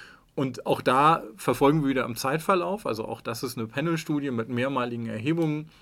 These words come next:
Jedes Jahr wieder eine Befragung. Und dann können wir halt eben dann natürlich schon gucken, also, ne, wie entwickeln sich Karrieren innerhalb der Wissenschaft, wann, äh, droppen die Leute da irgendwann raus, weil auch das gibt es natürlich. Ähm, wie entwickeln sich die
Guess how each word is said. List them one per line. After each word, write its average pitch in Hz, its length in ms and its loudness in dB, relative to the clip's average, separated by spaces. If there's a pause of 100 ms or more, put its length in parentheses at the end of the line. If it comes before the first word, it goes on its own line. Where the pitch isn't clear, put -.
(240)
Jedes 127 280 0
Jahr 107 160 -4
wieder 131 220 -2
eine 113 220 -2
Befragung. 139 580 0 (420)
Und 151 140 0
dann 131 120 4
können 147 180 2
wir 127 100 6
halt 131 140 0
eben 131 200 -2
dann 131 140 2
natürlich 143 320 2
schon 185 220 8
gucken, 113 320 0
also, 113 400 -4
ne, 170 220 2
wie 147 100 -2
entwickeln 123 400 0
sich 113 140 -4
Karrieren 117 400 -4
innerhalb 120 360 -6
der 117 160 -2
Wissenschaft, 147 540 -4 (420)
wann, 127 600 0 (100)
äh, 110 480 0 (600)
droppen 135 320 4
die 123 80 -2
Leute 120 320 -2
da 107 140 -4
irgendwann 113 400 -4
raus, 156 460 2
weil 110 240 -2
auch - 180 -12
das 123 200 -6
gibt 160 180 -4
es 156 140 -6
natürlich. 143 540 -6 (520)
Ähm, 120 480 0 (300)
wie 135 180 0
entwickeln 120 420 0
sich - 520 -8
die 117 80 -6